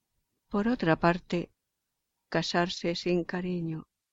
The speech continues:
aunque éste dicen que baja luego,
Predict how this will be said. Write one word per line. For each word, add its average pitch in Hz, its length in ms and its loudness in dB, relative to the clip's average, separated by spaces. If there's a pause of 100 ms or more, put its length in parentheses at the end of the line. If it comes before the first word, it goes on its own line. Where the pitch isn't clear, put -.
(1700)
aunque 190 420 0
éste 190 280 0
dicen 190 380 2
que 185 140 -2
baja 185 320 2
luego, 180 460 0